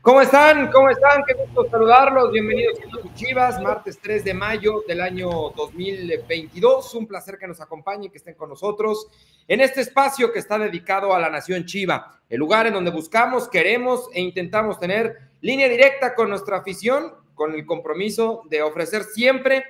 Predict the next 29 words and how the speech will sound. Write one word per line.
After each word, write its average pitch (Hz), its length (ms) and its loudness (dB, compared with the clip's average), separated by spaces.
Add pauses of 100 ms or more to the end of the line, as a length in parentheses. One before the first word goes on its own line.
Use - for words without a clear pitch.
(200)
información 170 540 -8
verídica, 220 440 -2
información 165 460 -4
confirmada, 165 560 -6
información 151 400 -12
oficial, 226 480 -2 (800)
y 247 220 -2
con 247 140 4
el 196 80 -2
compromiso 175 480 -6
también 160 260 -10
siempre 175 400 -4
de 175 400 -4
libertad 220 460 0
de 262 60 4
expresión. 220 680 0
En 165 140 -8
este 196 180 -8
espacio 190 400 -8
se - 100 -10
vale 180 300 -2
que 160 140 -4
vengas, 214 340 -4
que 156 100 -14
preguntes, 190 520 -8
que 147 100 -18
critiques, 196 540 -12
que - 100 -14
cuestiones, 208 640 -2